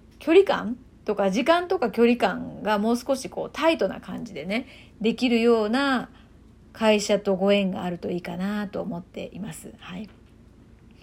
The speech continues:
第二弾はね、こう第一弾の皆さんの感想とかをお伺いして、少しまたデザインとかですね、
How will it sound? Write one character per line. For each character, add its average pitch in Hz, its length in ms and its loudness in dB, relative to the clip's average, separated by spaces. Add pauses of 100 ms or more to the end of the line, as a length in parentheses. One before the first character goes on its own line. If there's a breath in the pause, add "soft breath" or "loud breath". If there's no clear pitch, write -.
(360 loud breath)
第 320 200 2
二 226 120 2
弾 180 160 -6
は 180 80 -10
ね、 233 160 2
こ 202 180 0
う 185 60 -2
第 254 240 4
一 262 160 -6
弾 196 320 2
の 208 100 0
皆 214 220 0
さ 196 160 -4
ん 170 80 -6
の 180 100 -10
感 190 320 -4
想 190 220 -4
と 196 140 -6
か - 200 -8
を - 120 -8
お 190 40 -8
伺 190 360 -2
い 190 60 -4
し - 120 -16
て、 254 280 0 (280 loud breath)
少 - 200 -2
し 190 200 0
ま 175 140 -6
た - 220 -6
デ 202 160 0
ザ 208 200 0
イ 185 80 -2
ン - 60 -6
と - 100 -12
か - 120 -16
で - 120 -16
す - 120 -20
ね、 185 220 -6